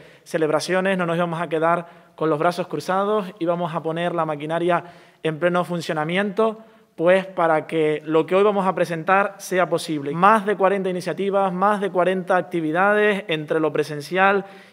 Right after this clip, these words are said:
y lo virtual que se van a comenzar a desarrollar desde mañana mismo y hasta el próximo diecinueve de febrero,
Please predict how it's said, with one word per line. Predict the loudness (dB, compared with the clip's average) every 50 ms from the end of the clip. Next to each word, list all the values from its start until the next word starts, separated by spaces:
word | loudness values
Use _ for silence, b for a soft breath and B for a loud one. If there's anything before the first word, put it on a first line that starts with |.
| B
y | 2 2
lo | 4 4
virtual | 4 0 -2 -2 0 2 4 4 4 4 2 0 -2
que | -6 -8 -8
se | -6 -4
van | -4 -2 -2 -2
a | -2 -4
comenzar | -4 -6 -6 -6 -4 -2 0 2
a | 2
desarrollar | 2 2 0 -2 -2 -2 0 2 2 4 2 2
desde | 0 -2 -4
mañana | -4 -4 -4 -2 -2 -2 -2 -2
mismo | -2 -2 -2 0 0 0 0 -2 -4 B B B B B
y | 0 0
hasta | 0 2 2 0
el | 0 0
próximo | 0 -2 -2 -2 -4 -4 0 2 2 2 0 -2 -6
diecinueve | -8 -2 0 0 0 0 -4 -6 -4 -2 -2 0 0 2 2 2 0 0 -2 -6
de | -8 -4 -2 -2 -2
febrero, | -2 -4 -2 0 0 2 2 0 0